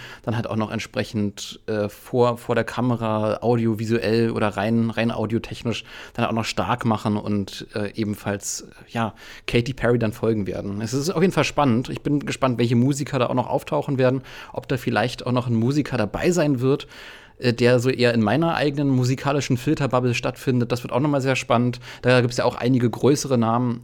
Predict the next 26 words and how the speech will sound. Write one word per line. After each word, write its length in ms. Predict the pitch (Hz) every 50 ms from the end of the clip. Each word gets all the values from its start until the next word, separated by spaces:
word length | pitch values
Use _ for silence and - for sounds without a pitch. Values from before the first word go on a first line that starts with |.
| - -
Ähm, 380 | 120 113 113 110 110 113 110 113 - - - - _ _
ja, 180 | - 139 139 120
keine 180 | - 131 127
Ahnung, 280 | 117 123 123 117 117 110 - 135
gibt's 240 | - 156 - -
einen, 220 | 208 190 170 170 127
gibt's 200 | - 180 - -
einen 100 | 160 135
Musiker 680 | 131 143 175 202 185 196 - - 180 175 175 190 196 165 - -
<laughs> 120 | - 165 123
oder 160 | 190 165 139
eine 100 | 143 127
Musikerin, 680 | 135 143 160 151 143 131 - 143 120 131 143 160 165 165 208 233 240 226 196 180 -
äh, 300 | - 151 139 139 131 127
die 200 | 117 113 117 110
du 100 | 123 143
dir 220 | 170 214 180 131
wünschen 340 | 117 135 180 185 - 214 180
würdest, 400 | 175 180 185 190 208 196 - -
so 160 | - - 147
international 640 | 147 147 143 147 151 151 139 - 135 120 113 117 135
gesehen, 580 | 147 143 127 139 143 147 135 143 - - 131 117 - - - _ -
die 460 | 107 107 113 113 113 127 127 131 131
dann 180 | 127 131 131
quasi 280 | 117 - 135 123 123 123
die 220 | 117 117 120 117